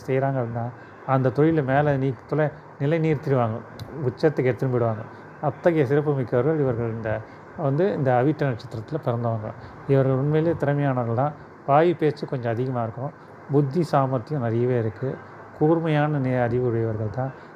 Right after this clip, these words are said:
திறந்த ஆராய்ச்சியாளர்கள் சொல்லலாம். எந்த ஒரு வேலையும் திறம்பட செய்பவர்கள். எல்லாருக்கும் உதவும் மனப்பான்மை அதிகமா இருக்கும். தாய் தந்தையர் மேல நல்ல பாசம் இதெல்லாம் இருக்கும்.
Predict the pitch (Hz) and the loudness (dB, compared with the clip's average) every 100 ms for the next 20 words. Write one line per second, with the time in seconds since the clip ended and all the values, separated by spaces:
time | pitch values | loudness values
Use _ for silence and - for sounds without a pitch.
0 | - 147 165 170 147 135 151 143 135 117 | -2 2 4 4 4 6 2 0 0 0
1 | 113 110 120 - 113 113 139 - - - | 0 -2 -4 -6 -10 -10 -12 -14 -20 -8
2 | 143 139 165 156 156 151 135 139 135 143 | -2 2 4 4 2 0 -2 -2 0 -2
3 | - 127 120 117 110 113 - - - - | 0 0 0 -2 -2 -4 -8 -12 -14 -12
4 | - 127 135 147 151 156 131 151 131 123 | -2 2 4 4 4 0 2 0 0 -2
5 | 120 127 135 117 120 117 101 123 - - | -2 -4 -2 -2 -2 -2 -4 -6 -8 -12
6 | - - - 139 151 160 151 139 139 131 | -18 -18 2 4 4 4 0 2 2 2
7 | 127 131 143 123 123 117 123 113 113 117 | 0 0 0 0 0 0 -2 -2 0 -2
8 | 101 | -2